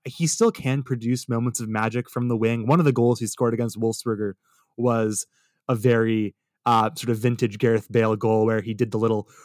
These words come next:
Ronaldo chop inside and left the defender for dead before curling it on his left. But it just seems like the best way to ensure that he stays fit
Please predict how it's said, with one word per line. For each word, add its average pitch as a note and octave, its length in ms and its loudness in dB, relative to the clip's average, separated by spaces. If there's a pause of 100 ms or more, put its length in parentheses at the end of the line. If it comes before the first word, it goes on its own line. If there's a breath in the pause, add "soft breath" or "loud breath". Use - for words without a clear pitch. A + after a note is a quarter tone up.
(160 loud breath)
Ronaldo A2+ 520 2
chop A2+ 460 -8
inside A#2 640 0
and A2 160 -6 (300 soft breath)
left C3 240 2
the C#3 80 -2
defender A#2+ 360 -2
for A#2 140 -4
dead A#2 260 0
before A2 280 -2
curling A#2+ 400 2
it A2+ 140 -4
on A#2 120 0
his A2+ 160 -4
left. A#2+ 440 -2
But A2+ 200 -6 (480 soft breath)
it E3 60 0
just D#3+ 240 4
seems C#3 280 2
like C3 180 2
the A#2+ 100 2
best C#3 380 0
way B2+ 180 4
to B2 160 2
ensure B2 320 0
that A#2 80 -4
he A#2+ 540 -4
stays C#3 520 0
fit D3 280 -2